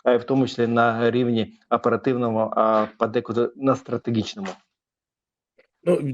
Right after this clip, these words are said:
Speaker 2: тут дійсно ми чекаємо на реакцію Генерального штабу і в сенсі комунікаційному, хоча це,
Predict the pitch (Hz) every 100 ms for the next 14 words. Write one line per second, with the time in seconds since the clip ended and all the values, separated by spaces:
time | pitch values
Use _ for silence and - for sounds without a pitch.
0 | 120 156 135 120 151 139 135 - 147 135
1 | 135 139 135 135 127 139 139 139 143 -
2 | 208 156 156 147 139 156 143 143 139 135
3 | 139 139 147 170 190 123 101 90 110 -
4 | 123 - 127